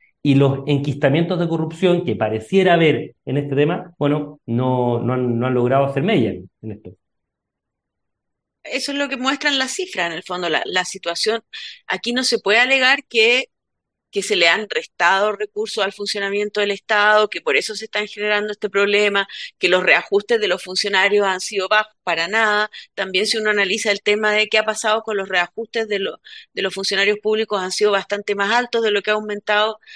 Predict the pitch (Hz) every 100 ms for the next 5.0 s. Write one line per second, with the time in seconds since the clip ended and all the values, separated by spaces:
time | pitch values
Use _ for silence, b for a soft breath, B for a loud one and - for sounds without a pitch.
0 | B 220 202 208 202 196 196 - 220 214
1 | 214 214 - - 208 - 208 220 233 220
2 | 226 B B B - 185 196 196 226 220
3 | 240 226 214 220 214 220 240 262 214 208
4 | - 196 202 202 175 170 - 254 240 226